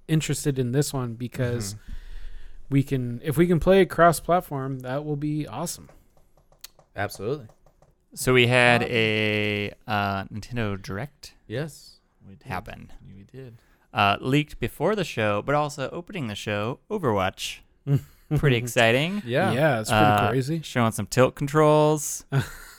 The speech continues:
Speaker 3: Um, I have some questions about this, but, uh, it's cool that it's coming on a Switch.
Speaker 2: Mm-hmm. What
Speaker 1: Mm.
Speaker 2: questions do you have?
Speaker 3: Uh, mainly about chat and communication.
Speaker 2: Yeah.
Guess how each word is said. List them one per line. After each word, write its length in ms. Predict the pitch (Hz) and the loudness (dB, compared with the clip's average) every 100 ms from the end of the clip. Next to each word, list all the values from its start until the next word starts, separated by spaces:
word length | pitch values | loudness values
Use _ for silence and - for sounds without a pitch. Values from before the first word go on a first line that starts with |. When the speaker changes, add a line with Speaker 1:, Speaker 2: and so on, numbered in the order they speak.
| - | 0
Speaker 3:
Um, 560 | 117 110 107 104 107 - - - - - | 4 6 6 6 4 -2 -8 -20 -12 -2
I 40 | |
have 100 | 208 | -2
some 140 | 135 - | -2 6
questions 420 | - - 151 139 | 6 6 2 0
about 300 | 147 156 - | 4 2 2
this, 240 | 214 - | -4 -4
but, 420 | - 123 107 - | -4 0 0 0
uh, 280 | 104 98 95 131 _ _ - | -2 -2 -4 -8 _ _ -18
it's 100 | - | -10
cool 300 | - 117 113 | 0 2 2
that 120 | 117 | 0
it's 80 | - | -2
coming 280 | 117 113 | -6 -4
on 80 | 113 | -4
a 40 | 107 | -6
Switch. 440 | - 170 - 143 | -4 -6 -6 -8
Speaker 2:
Mm-hmm. 300 | 120 127 165 233 _ _ _ _ _ | -6 -6 -8 -10 _ _ _ _ _
What 120 | - 143 | -6 0
Speaker 1:
Mm. 40 | |
Speaker 2:
questions 420 | 147 151 139 101 | 0 0 -4 -10
do 80 | - | -16
you 60 | 90 | -16
have? 100 | 98 _ _ | -18 _ _
Speaker 3:
Uh, 480 | 131 135 135 135 - 165 | 6 8 10 8 4 0
mainly 340 | 214 254 247 | -2 0 0
about 360 | 226 233 - - | 2 2 0 -4
chat 280 | 214 226 | -2 0
and 140 | 127 123 | -2 -6
communication. 600 | 147 156 196 190 - - - _ | -6 -4 -6 -8 -8 -16 -20 _
Speaker 2:
Yeah. 300 | 113 101 | -10 -10